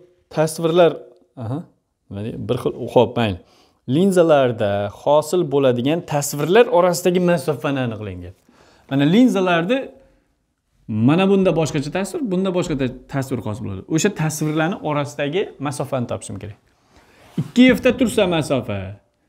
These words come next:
ikki F da hosil bo'ladi. Buni o'tganmiz, to'g'rimi? Chizishni bilasizlar. Qanaqa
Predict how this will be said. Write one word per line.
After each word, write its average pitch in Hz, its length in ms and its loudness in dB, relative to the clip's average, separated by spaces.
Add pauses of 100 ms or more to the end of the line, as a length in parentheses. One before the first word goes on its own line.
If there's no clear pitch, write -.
(200)
ikki 196 380 2
F - 80 0
da 208 160 2
hosil 185 340 0
bo'ladi. 135 280 0 (140)
Buni 165 160 -2 (180)
o'tganmiz, 143 460 -2
to'g'rimi? 196 300 0 (340)
Chizishni 160 380 0
bilasizlar. 127 420 2 (400)
Qanaqa 185 220 -2